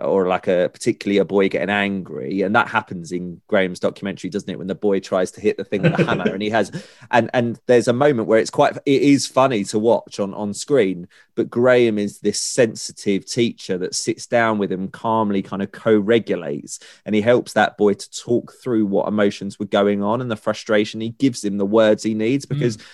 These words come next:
Speaker 1: the reason he's having what we would call a tantrum in that kind of, you know, not so nice word, but it's the best I've got in this moment, is because he hasn't got the words to express how he really feels in a healthy way.
Speaker 2: Yeah.
Speaker 1: And,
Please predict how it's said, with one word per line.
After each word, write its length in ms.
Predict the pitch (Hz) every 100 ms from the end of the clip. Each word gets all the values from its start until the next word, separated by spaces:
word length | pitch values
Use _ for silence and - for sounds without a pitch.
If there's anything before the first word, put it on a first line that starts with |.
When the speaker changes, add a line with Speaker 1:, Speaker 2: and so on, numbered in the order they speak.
| -
Speaker 1:
the 80 | 110
reason 380 | 139 180 143 98
he's 240 | 98 101
having 320 | - 110 98
what 180 | 98 98
we 100 | 110
would 200 | 98 98
call 240 | - 107 92
a 60 |
tantrum 760 | - 120 95 - - 85 82 107
in 260 | 98 90 92
that 220 | 92 -
kind 240 | - 95
of, 160 | 92 92 - - _
you 100 | 110
know, 120 | 87
not 220 | 95 110 -
so 120 | 98
nice 360 | 95 90 87
word, 360 | - 78 80 87
but 140 | 104 85
it's 120 | 92
the 60 | -
best 260 | 98 -
I've 140 | 92 -
got 180 | 95
in 80 | 90
this 160 | 90 -
moment, 380 | 101 82 95 135 - _ _ _ _
is 180 | 135 110
because 360 | - - 135 123
he 100 | 120
hasn't 340 | 131 127 120
got 200 | 123 -
the 80 | 123
words 340 | 127 120 120
to 100 | -
express 340 | 117 - 117 -
how 180 | 123 120
he 120 | 123
really 260 | 123 120
feels 360 | 117 123 131 139
in 60 | 123
a 60 |
healthy 340 | 113 117 - 117
way. 160 | 117 170
Speaker 2:
Yeah. 200 | 147 151 _ _ _ -
Speaker 1:
And, 540 | 104 107 110 113 107